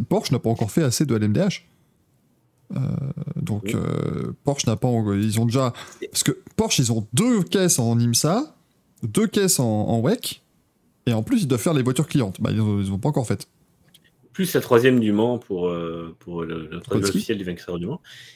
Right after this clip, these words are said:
Speaker 2: Et en fait, ils se rendent compte que c'est un peu plus compliqué à produire que prévu, ces voitures. Donc, euh, et c'est normal, ces voitures de course, hein, je veux dire, enfin,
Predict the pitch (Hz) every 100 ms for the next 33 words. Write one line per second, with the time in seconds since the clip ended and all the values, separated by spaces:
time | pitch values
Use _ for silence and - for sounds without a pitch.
0 | - 117 123 110 175 135 107 92 196 214
1 | - 90 - 127 - 117 - - 123 -
2 | 92 98 - - 127 107 110 98 90 -
3 | 87 87 - 80 82 _ _ _ 104 95
4 | 90 - 107 92 87 82 90 80 - 90
5 | 87 101 90